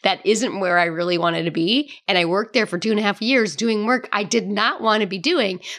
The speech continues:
But I was like, "Yeah, but I work for so-and-so, and that's a big deal, so I should probably stay here." And I wanted to give them a hundred percent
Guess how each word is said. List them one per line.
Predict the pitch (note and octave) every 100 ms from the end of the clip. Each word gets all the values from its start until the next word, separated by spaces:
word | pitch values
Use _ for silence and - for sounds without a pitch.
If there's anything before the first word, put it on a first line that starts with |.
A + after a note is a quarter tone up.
| -
But | -
I | G3+
was | G3+
like, | F#3+ F#3+ B3
"Yeah, | E4+ C#4
but | A3+ G#3+
I |
work | G3+ F#3+ A3+ D4 E4+
for | - F#3+ E3
so-and-so, | E3+ - A3+ G4+ F4 B3 - E3+ D#3+ D#3
and | E3
that's | A3 A#4+
a | C4
big | G#3 C4 B3
deal, | G#3 E4+ G4 A#3+
so | F#3+ G#3
I | G3
should | - -
probably | A#3 C4+ A3+ D#3+
stay | D#3+ G3+ B3+
here." | C#4+ E3 - - _ _ _ _
And | A#3+ C#4+
I |
wanted | C#4 B3+ C4+ G#3+
to |
give | F3 C4+ D4+
them | A#3+
a |
hundred | G#3+ G3 F#3
percent | F3+ A#3